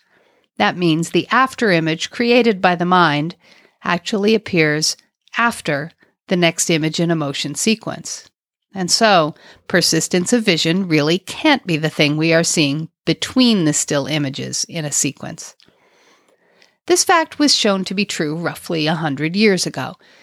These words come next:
and even though psychologists who study the field have long since given up on persistence of vision to explain how we see moving pictures,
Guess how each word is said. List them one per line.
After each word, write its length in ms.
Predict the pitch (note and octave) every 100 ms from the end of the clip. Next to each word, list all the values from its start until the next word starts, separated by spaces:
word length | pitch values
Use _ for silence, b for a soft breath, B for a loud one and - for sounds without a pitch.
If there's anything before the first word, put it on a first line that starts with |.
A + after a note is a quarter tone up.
| b b b
and 160 | F3+ D#3
even 200 | F3 G3+
though 140 | F3+
psychologists 920 | F3 F#3 E3+ - A#3+ F#3+ D3 D#3 -
who 100 | F#3+
study 380 | F3+ - D#3 D#3
the 140 | D#3
field 400 | E3 C#4 A3 F#3+ - B -
have 120 | B3
long 400 | A3 G#3+ B3 B3
since 340 | - G3+ F3
given 300 | - F3 D#3
up 220 | D#3+ -
on 160 | D3+ D3+
persistence 640 | - D#3 D#3+ - D#3 D3+
of 100 | D3+
vision 300 | F3+ F#3 D#3
to 100 | D3+
explain 540 | D#3+ - - F#3+ G3 F3+
how 160 | E3+
we 120 | D#3+ D3+
see 180 | E3
moving 300 | D#3 D3 C#3+
pictures, 500 | D3+ B3 - D#3+ D#3